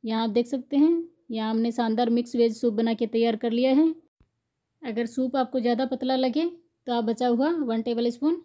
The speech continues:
कॉर्नफ्लोर भी थोड़ा सा पानी में घोल लें और उसको वापस से अच्छे से मिला के और सूप में मिला के उसको दो मिनट पका के सूप तैयार कर लें।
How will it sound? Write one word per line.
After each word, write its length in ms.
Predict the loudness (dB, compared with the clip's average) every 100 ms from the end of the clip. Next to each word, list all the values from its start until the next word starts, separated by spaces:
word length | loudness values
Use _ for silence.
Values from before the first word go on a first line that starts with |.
| _
कॉर्नफ्लोर 460 | -6 -4 0 0 0
भी 140 | 0 -4 -8 _ _ _ _
थोड़ा 140 | -6 -4
सा 100 | -4
पानी 240 | -2 -2
में 120 | -2
घोल 180 | 0 2
लें 200 | 2 2
और 160 | 0 -2
उसको 220 | -4 -4
वापस 320 | -4 -4 -6
से 60 | -6
अच्छे 220 | -6 -6
से 160 | -2 0
मिला 240 | 2 0
के 140 | 0 -4 -6 _ _ _ _ _ _ -12
और 120 | -12
सूप 240 | -6 -2
में 120 | 0 0
मिला 220 | 0 0
के 140 | -2
उसको 180 | -4 -2
दो 140 | -2
मिनट 220 | 0 -2 -2
पका 240 | -4 -4
के 200 | -2 -6 -6 _
सूप 260 | -10 -6
तैयार 300 | -2 -2 -2
कर 160 | -6 -6
लें। 340 | -4 -4 -6